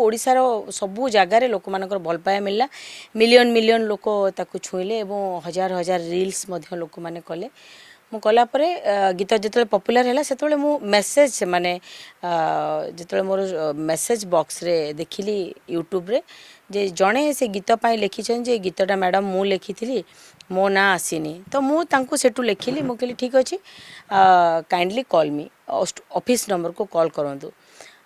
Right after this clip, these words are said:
ସେ ତାପରେ ପୁଣି ଭୁଲିଗଲେ, ଆଉ କଲ୍ କଲେନି। ତାପରେ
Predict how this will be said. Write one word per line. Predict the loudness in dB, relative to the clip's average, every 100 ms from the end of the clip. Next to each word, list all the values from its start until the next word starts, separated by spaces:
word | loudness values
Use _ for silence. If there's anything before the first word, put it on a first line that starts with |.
| _ -6
ସେ | 4
ତାପରେ | 6 6 6
ପୁଣି | 6 6
ଭୁଲିଗଲେ, | 6 4 4 6 6
ଆଉ | 6 6
କଲ୍ | 6 4
କଲେନି। | 4 2 0 -4 -4
ତାପରେ | -2 0 4